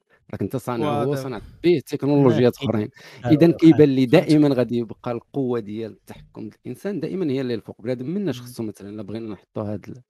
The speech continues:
Speaker 1: المقاربه ديال نخاف من هاد اللعبه، هي في، في انه هو دقيق في العمل، وهذه عندها بحال تقول سلاح ذو حدين، لان من جانب يقد يدي الناس البوسطه ديال الخدمه،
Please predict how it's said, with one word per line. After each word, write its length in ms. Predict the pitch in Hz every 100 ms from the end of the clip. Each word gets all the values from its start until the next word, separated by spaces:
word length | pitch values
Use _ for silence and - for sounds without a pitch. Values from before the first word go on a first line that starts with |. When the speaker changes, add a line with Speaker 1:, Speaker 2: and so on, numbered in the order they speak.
| _ _ _
Speaker 1:
المقاربه 540 | 107 113 - 117 113 110
ديال 380 | 101 113 113 120
نخاف 480 | - 143 180 185 143
من 120 | 113
هاد 140 | 104
اللعبه، 340 | 101 185 156 - _ _ _ _ _
هي 520 | 98 110 147 202 240 - _ _ _ -
في، 600 | - _ _ _ - 110 _
في 100 | -
انه 280 | 127 127 117
هو 360 | 117 104 117 175
دقيق 400 | 120 120 185 -
في 80 | 107
العمل، 340 | 95 98 - -
وهذه 360 | 110 160 202
عندها 280 | 190 147 135
بحال 320 | 151 143 135
تقول 180 | 117 120
سلاح 240 | - 127 113
ذو 100 | 110
حدين، 380 | 92 - -
لان 300 | 110 - 110
من 120 | 110 104
جانب 420 | 104 107 101 87 _ _ _ -
يقد 360 | 101 - 131 107
يدي 240 | 101 123
الناس 320 | 123 120 101
البوسطه 360 | - - 104 110
ديال 180 | 95 -
الخدمه، 240 | 117 92